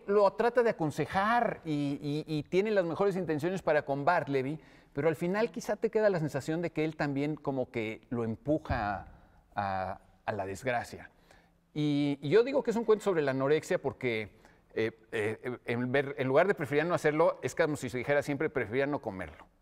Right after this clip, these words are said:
Oye, aquí está un plato muy sabroso, preferiría no comerlo. De hecho, los compañeros de la oficina de, de Bartleby se llaman como,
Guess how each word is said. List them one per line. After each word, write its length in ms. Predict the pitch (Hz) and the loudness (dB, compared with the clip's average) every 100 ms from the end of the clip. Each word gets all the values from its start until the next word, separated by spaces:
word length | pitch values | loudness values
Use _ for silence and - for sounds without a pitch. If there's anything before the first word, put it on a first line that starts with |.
| _ _ - | _ _ -2
Oye, 180 | 175 | 0
aquí 160 | - 208 | 0 -4
está 180 | 180 180 | -4 -4
un 80 | 180 | -4
plato 320 | 160 160 156 | -4 -4 -4
muy 160 | 143 | -4
sabroso, 380 | 143 131 127 104 - | -4 -6 -6 -10 -12
preferiría 400 | - 98 110 113 | -10 -8 -4 -4
no 120 | 117 104 | -6 -8
comerlo. 360 | 65 65 - - _ _ _ _ | -12 -16 -20 -20 _ _ _ _
De 140 | - 151 | -2 0
hecho, 260 | 185 - 156 | 4 2 2
los 280 | 156 143 | 2 2
compañeros 920 | - 147 120 127 131 175 202 185 - - | 2 -2 2 0 2 0 0 -2 -6 -6
de 180 | 127 117 | -2 0
la 80 | 113 | 0
oficina 480 | 117 110 139 147 135 | -2 -4 0 2 2
de, 440 | 110 98 90 - | 0 -2 -4 -8
de 120 | 101 98 | -6 2
Bartleby 580 | 120 113 120 110 151 214 - - - | 2 2 -4 -4 -6 -8 -18 -20 -20
se 200 | - 143 | -4 -2
llaman 360 | 143 175 196 214 | 0 0 0 -2
como, 580 | 143 135 120 113 113 | 0 2 2 2 2